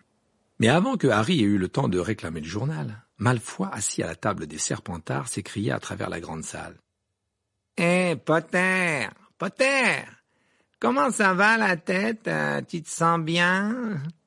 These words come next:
J'espère que tu vas pas piquer ta crise, hein ? » Malfoy, lui aussi, avait à la main un exemplaire de la Gazette du Sorcier. Avec des sourires narquois, ses camarades se tortillaient sur leurs chaises pour mieux voir la tête de Harry. «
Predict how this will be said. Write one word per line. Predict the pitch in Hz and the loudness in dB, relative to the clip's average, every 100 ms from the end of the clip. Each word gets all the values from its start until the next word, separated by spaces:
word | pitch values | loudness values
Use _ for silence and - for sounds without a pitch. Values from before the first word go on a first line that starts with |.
| _ _ _ _ _ _ | _ _ _ _ _ _
J'espère | 131 208 170 226 185 | 2 2 4 2 2
que | - | 0
tu | 190 | 2
vas | 190 | 2
pas | - 180 | 4 2
piquer | - 175 170 165 | 2 -2 0 2
ta | 170 170 | 2 0
crise, | - 233 233 202 131 | -2 -2 0 0 0
hein ? » | 131 139 180 262 _ _ _ _ _ _ _ _ _ | 0 2 0 -2 _ _ _ _ _ _ _ _ _
Malfoy, | 127 156 160 - 202 240 | 0 2 2 -6 -8 -6
lui | 113 | -4
aussi, | 101 - 226 170 | -6 -6 -2 -2
avait | 139 180 | 0 -2
à | 117 | -2
la | 113 | -2
main | 113 156 | 0 0
un | 113 | 0
exemplaire | 107 101 95 - 78 | -2 -4 -4 -2 -2
de | 95 | -2
la | 92 | -2
Gazette | 92 95 139 | -2 -2 -4
du | 87 | -6
Sorcier. | 87 95 80 - 95 - _ _ _ _ _ _ _ | -8 -8 -8 -10 -14 -20 _ _ _ _ _ _ _
Avec | 139 240 180 | 2 2 2
des | 131 | 0
sourires | 117 139 120 104 | 0 2 2 2
narquois, | 101 98 - 156 156 | 0 -4 -2 -2 -2
ses | 110 | -2
camarades | 127 113 101 123 117 | -2 -2 0 -2 -4
se | - | -8
tortillaient | - 117 - 92 101 | -8 -8 -8 -8 -8
sur | - - | -8 -10
leurs | - - | -10 -10
chaises | - - | -8 -10
pour | - - | -12 -12
mieux | 82 | -12
voir | 85 85 | -10 -12
la | - | -10
tête | - 76 | -12 -12
de | 71 | -12
Harry. « | 65 62 - | -12 -14 -16